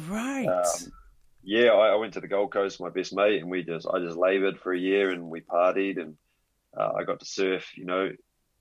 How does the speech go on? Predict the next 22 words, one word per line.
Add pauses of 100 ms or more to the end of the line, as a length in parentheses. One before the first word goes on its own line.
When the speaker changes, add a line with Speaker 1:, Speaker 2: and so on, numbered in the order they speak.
(120)
Speaker 2:
most
days
and (1040)
just
loved
it.
It
was
just,
it
was
your
first
taste
of
freedom,
right?
You,
Speaker 1:
Yeah.
Speaker 2:
you're
sort
of